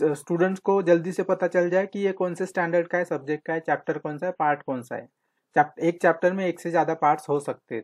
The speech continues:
तो मान लीजिए एक चैप्टर के पांच पार्ट है तो स्टूडेंट को पता चलेगा कि कौन सा चैप्टर का कौन सा पार्ट चल रहा है, तो ये स्टूडेंट को वीडियो, अ,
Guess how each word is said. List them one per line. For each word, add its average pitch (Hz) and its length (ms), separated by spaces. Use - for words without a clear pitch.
तो 151 280
मान 151 280
लीजिए 160 200
एक 160 120
चैप्टर 156 300
के - 80
पांच 175 280
पार्ट 147 260
है 170 60
तो 185 100
स्टूडेंट 175 360
को 175 80
पता 170 240
चलेगा 160 320
कि 202 60
कौन 175 260
सा 165 120
चैप्टर 151 360
का 185 160
कौन 151 200
सा 139 120
पार्ट 123 340
चल 123 100
रहा 104 180
है, 104 120
तो 165 60
ये 175 180
स्टूडेंट 185 400
को 208 220
वीडियो, 170 400
अ, 151 400